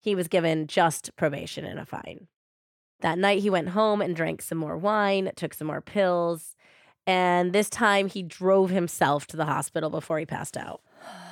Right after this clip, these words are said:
Speaker 2: I wonder, like, it always makes me so curious about if he didn't grow up in a religious environment, if the attempts would have been different.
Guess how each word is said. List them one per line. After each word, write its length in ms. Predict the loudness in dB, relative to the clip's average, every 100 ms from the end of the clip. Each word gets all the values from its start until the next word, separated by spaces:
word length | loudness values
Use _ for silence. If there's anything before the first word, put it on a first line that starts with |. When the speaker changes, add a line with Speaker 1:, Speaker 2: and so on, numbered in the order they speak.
| -20 -20 -20 -20 -20 -20 -20 -20 -20 -20 -20 -20 -18 -18 -18 -20 -20 -20 -20 -6
Speaker 2:
I 80 | 0
wonder, 420 | 4 6 6 6 4 6
like, 260 | 6 4 2 -2
it 120 | 0
always 300 | 0 0 -4
makes 220 | -6 -4
me 60 | -4
so 200 | 0 -2
curious 400 | 0 -2 -2 -2
about 240 | 0 0 -2
if 80 | 0
he 100 | 2
didn't 200 | 0 0
grow 160 | 2
up 180 | 2 2
in 60 | -2
a 80 |
religious 760 | -2 -4 -6 -4 -6 -6 -10 -10 _ -2
environment, 720 | 0 0 -4 -4 -4 -4 -6 _ _ _ _ _
if 260 | -6 -6 -6
the 340 | -4 -2 -4 -6
attempts 320 | -8 -8 -4
would 80 | -4
have 80 | -2
been 140 | -2
different. 480 | -2 -2 -2 -4 -6